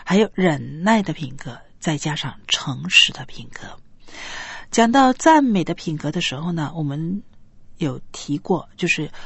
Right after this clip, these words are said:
父母要把这个赞美的目光调上孩子做事情的态度，或者是做事情的过程，而不是做事的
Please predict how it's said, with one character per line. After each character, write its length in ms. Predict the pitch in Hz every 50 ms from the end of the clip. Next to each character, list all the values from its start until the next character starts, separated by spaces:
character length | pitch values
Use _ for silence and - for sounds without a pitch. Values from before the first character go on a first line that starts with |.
| - - -
父 200 | - - 294 254
母 280 | 220 180 135 - - -
要 180 | - - 175 160
把 260 | - - 143 123 120 127
这 100 | - -
个 100 | - 151
赞 300 | - - 240 233 208 185
美 220 | 165 147 127 -
的 100 | - 147 -
目 180 | 190 196 170
光 340 | 147 - - 220 220 226 247 - - - - -
调 360 | - - - - - 113 147
上 280 | 180 - 214 170 151
孩 200 | - - 185 185
子 140 | - - - -
做 280 | - - - 247 220 190
事 220 | 185 - - 202
情 180 | 180 - - 156
的 120 | 147 123
态 360 | - - - - 220 185 131 - -
度， 220 | - 165 131 - - - - - - -
或 140 | - 254 233
者 100 | - 160
是 160 | - - 180
做 400 | - - - 285 262 233 202 196
事 380 | - - - - - 233 226
情 220 | 202 - - 175 165
的 100 | 135 -
过 320 | - - 277 269 247 214
程， 380 | - - - 151 123 127 165 - - - - - -
而 300 | - 180 175 160 151 147
不 260 | - - 156 151 180
是 300 | 190 - - 208 135 - - -
做 320 | - 233 220 190 165 160
事 340 | - - - - - 160 143
的 300 | - 131 110 - - -